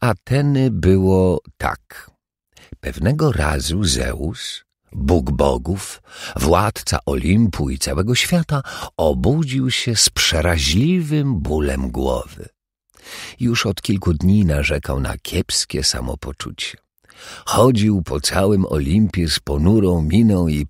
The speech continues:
pytał każdego, kogo tylko spotkał, jaki jest najlepszy sposób na bolącą głowę. No, ale skoro najważniejszy z bogów nie umiał niczego wymyślić, trudno,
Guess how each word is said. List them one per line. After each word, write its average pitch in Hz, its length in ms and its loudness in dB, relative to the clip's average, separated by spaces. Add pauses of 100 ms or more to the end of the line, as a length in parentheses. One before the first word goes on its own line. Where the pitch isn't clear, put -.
pytał 76 640 2
każdego, 80 600 0
kogo 85 260 2
tylko 87 340 -2
spotkał, 110 480 0 (360)
jaki 117 580 0
jest 117 360 -2
najlepszy 101 600 0
sposób 104 640 0
na 90 220 2
bolącą 78 960 2
głowę. 65 600 -6 (920)
No, 76 260 2 (560)
ale 60 280 0
skoro 78 440 2
najważniejszy 76 960 2
z 69 60 -2
bogów 78 500 0
nie 104 300 6 (120)
umiał 71 480 2
niczego 78 540 0
wymyślić, 117 720 0 (480)
trudno, 82 720 0